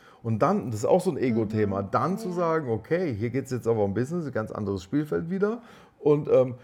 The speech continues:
Speaker 1: und hier nehme ich, nehme ich mir, nehme ich mir jetzt hier zurück, obwohl von gestern ich noch eine Rechnung mit dir offen habe, ne?
Speaker 2: <laughs>
Speaker 1: So. Also solche Sachen zum Beispiel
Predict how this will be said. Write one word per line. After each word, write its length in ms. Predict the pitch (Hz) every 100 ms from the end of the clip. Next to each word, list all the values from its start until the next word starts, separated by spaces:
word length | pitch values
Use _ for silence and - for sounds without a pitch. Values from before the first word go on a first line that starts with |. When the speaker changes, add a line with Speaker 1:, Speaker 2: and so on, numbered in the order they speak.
| - -
Speaker 1:
und 180 | 123 113
hier 300 | 135 156 - 139
nehme 340 | 127 151 160
ich, 200 | 143 -
nehme 280 | 135 151 160
ich 180 | 135 107
mir, 220 | 143 143
nehme 220 | 127 147
ich 100 | 131
mir 80 | 127
jetzt 140 | -
hier 100 | 117
zurück, 460 | - 107 104 202 -
obwohl 560 | 95 101 104 170 180
von 300 | 120 127 107
gestern 520 | 131 139 - 127 120 -
ich 180 | 120 -
noch 260 | 120 120
eine 260 | 113 107 95
Rechnung 340 | 113 110 110 101
mit 120 | 98
dir 120 | -
offen 200 | 107 -
habe, 300 | 92 120 98
ne? 180 | 123 196 247
Speaker 2:
<laughs> 120 | - -
Speaker 1:
So. 280 | 107 92 - - - -
Also 300 | 135 127 135 -
solche 480 | 120 120 208 226 165
Sachen 420 | 104 85 90 98
zum 160 | - 90
Beispiel 640 | 87 90 87 - 90